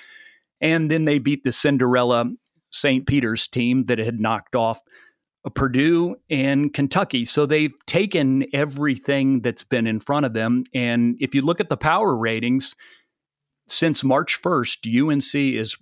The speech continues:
playing better than anyone. They're ranked number one. So they're gonna, it's, it's going,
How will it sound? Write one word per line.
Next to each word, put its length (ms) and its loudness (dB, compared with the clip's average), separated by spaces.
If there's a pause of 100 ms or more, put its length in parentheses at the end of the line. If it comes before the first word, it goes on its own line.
(220)
playing 380 -2
better 260 0
than 160 0
anyone. 400 -4
They're 160 -2
ranked 480 -2 (640)
number 560 0
one. 420 -6 (500)
So 300 -2 (180)
they're 160 2
gonna, 340 2
it's, 300 -2
it's 180 0
going, 380 2